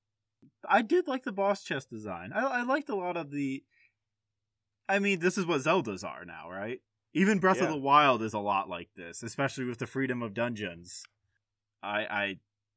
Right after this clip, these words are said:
Speaker 1: I can see where they kinda, they, um, get to that point where they eventually say,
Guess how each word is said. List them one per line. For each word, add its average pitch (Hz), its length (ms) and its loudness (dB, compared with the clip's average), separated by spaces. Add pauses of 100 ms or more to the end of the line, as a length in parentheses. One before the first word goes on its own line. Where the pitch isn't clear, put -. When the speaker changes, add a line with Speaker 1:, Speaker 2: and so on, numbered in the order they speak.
(320)
Speaker 1:
I 220 100 -2
can 117 180 -8
see 135 320 0
where 123 200 0
they 110 140 0
kinda, 110 480 -2 (380)
they, 107 380 -4
um, 87 500 -6 (400)
get 147 200 -2
to 127 100 -10
that 110 200 -2
point 107 340 -8
where 98 120 -10
they 98 100 -10
eventually 98 380 -8
say, 95 380 -10